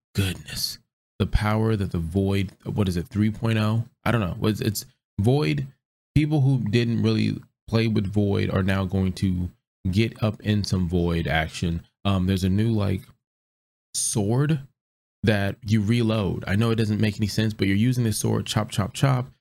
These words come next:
And as you're using said sword, you've gotta reload it. Uh, you got some melee bonus and stuff that you can do with it.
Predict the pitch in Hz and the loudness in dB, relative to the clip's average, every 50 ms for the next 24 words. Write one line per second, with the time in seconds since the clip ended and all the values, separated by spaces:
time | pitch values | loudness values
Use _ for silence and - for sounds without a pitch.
0 | _ _ _ _ - 107 107 101 101 101 98 - 107 127 139 135 135 123 127 131 | _ _ _ _ -2 0 0 2 0 0 0 0 0 2 2 2 2 2 2 2
1 | 120 120 117 110 - - 117 113 110 - - 117 113 113 110 110 107 - - _ | 2 2 0 -2 0 0 -2 -2 -2 0 0 0 2 2 2 0 -2 -4 -6 _
2 | _ _ - 110 107 98 98 113 117 113 110 104 107 104 101 98 98 95 95 92 | _ _ 0 0 0 2 2 2 2 2 2 2 0 0 0 0 0 0 0 0
3 | 95 92 - - _ _ _ _ _ - - 95 92 95 98 101 95 92 - 95 | 0 -2 -2 -6 _ _ _ _ _ -6 -4 0 0 2 2 2 0 -2 -2 -2
4 | 90 92 92 104 110 110 110 110 107 104 98 107 107 104 104 101 98 - 104 101 | -2 0 2 2 2 2 2 0 0 0 0 0 0 0 0 0 0 0 -2 -2
5 | - - 107 101 - 104 107 - 101 101 98 95 101 101 98 98 92 92 95 95 | 0 0 -2 0 0 -2 -2 -2 0 -2 0 0 0 0 0 0 0 0 -2 -2
6 | 92 | -2